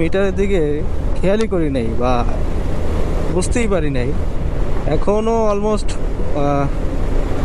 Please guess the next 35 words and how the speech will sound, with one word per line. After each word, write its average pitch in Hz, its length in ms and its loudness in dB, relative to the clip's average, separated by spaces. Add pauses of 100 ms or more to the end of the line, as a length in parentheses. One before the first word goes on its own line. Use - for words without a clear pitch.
(580)
তিরিশ 190 280 0
চল্লিশ 202 280 2
কিলোমিটার 202 400 0 (100)
বাকি 160 260 0 (120)
আছে। - 180 -2 (480)
সেক্ষেত্রে 170 580 0 (300)
আমার 156 220 2 (100)
এখন 151 220 0
একটা 147 200 0
পাম্প 156 260 2
খুঁজতে - 260 0
হবে। 127 260 0 (560)
তার 170 220 2
থেকে 208 160 0 (120)
বড় 180 120 0 (120)
সমস্যা 208 360 2
হচ্ছে - 220 0 (140)
আমার 160 220 0
কাছে 175 180 2
কোনো 175 200 0 (160)
ক্যাশ 143 220 0 (140)
নাই। 113 120 0 (1200)
এখন 151 140 2 (100)
আমার 160 140 -2 (140)
এমন 190 240 2
একটা - 160 0 (140)
ফুয়েল 180 240 2
পাম্পে 196 280 2
যাইতে 170 280 0
হবে 160 120 2 (120)
যেখানে 160 300 2 (840)
কার্ড 160 260 2
আমার 160 220 0
অ্যাকসেপ্ট 147 480 0
করবে। 113 240 2